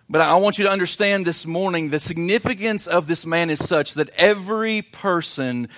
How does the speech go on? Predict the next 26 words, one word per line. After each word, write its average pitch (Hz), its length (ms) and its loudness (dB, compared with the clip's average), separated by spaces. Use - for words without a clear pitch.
must 165 300 0
decide 147 520 2
what 139 360 -2
they 151 220 2
will 135 180 -4
do 143 480 -2
in 131 240 -6
relation 127 580 0
to 127 100 -6
him. 135 400 -2
And 139 140 -2
there 143 100 4
are 143 80 2
only 175 320 0
two 196 320 -6
options 165 560 0
that 127 140 0
are 127 120 -2
left 151 380 2
for 123 240 -4
us 110 240 -6
today. 107 460 -6
One 156 360 2
of 170 200 2
those 160 320 4
options 131 880 0